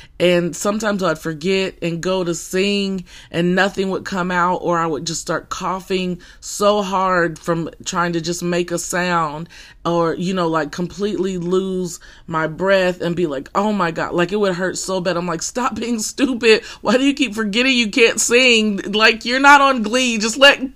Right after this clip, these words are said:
let them sing." Like, that was so hard. But also, like, it was so mentally taxing on me.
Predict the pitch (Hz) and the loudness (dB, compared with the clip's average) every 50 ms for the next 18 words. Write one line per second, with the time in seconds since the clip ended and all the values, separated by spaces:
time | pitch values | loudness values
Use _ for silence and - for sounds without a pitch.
0 | - - 208 185 190 208 - - - 453 440 302 277 - - 233 220 208 202 180 | -8 -4 0 2 4 2 2 4 2 2 2 2 0 -2 0 0 0 0 0 -2
1 | 170 160 160 - - - - - - - 196 196 190 190 - 214 214 247 - 233 | -2 -4 -8 -12 -16 -20 -20 -12 -4 0 2 2 2 2 2 2 4 4 4 2
2 | 240 220 - - - 208 202 196 180 190 185 185 180 180 175 175 170 - - - | -2 -4 -4 -4 -2 -2 0 0 0 0 0 0 0 0 0 0 -2 -6 -10 -20
3 | - - - - - - - - 165 147 - 208 214 - - - 208 220 226 233 | -20 -20 -20 -20 -20 -20 -16 -14 -8 -4 -2 0 0 0 0 0 0 0 -2 -4
4 | 226 - - 220 214 208 202 185 170 165 165 156 147 139 120 - - - _ _ | -6 -6 -6 -4 -4 -4 -4 -4 -4 -2 -2 -2 -2 -4 -6 -10 -16 -20 _ _
5 | - - - - - - - - - - - - - - - - - - 214 202 | -20 -20 -20 -20 -20 -20 -20 -20 -20 -20 -20 -20 -20 -20 -20 -10 -4 -4 -2 -2
6 | - 190 185 180 - - - - 190 196 202 208 208 208 202 202 190 185 185 190 | -2 -2 -2 -4 -4 -8 -4 0 2 2 4 4 4 2 0 0 -2 -2 -2 -4
7 | 196 196 196 - - 196 175 170 170 170 160 156 156 147 - - 180 160 151 - | -4 -4 -6 -6 -6 -4 -4 -2 -2 -2 -2 -2 -6 -8 -8 -6 -4 -2 -2 -4
8 | - - - - 165 160 156 147 151 151 151 151 147 147 147 147 143 143 139 139 | -4 -6 -6 -6 -6 -6 -6 -6 -6 -6 -6 -6 -6 -6 -6 -6 -6 -8 -8 -10
9 | 143 - | -12 -16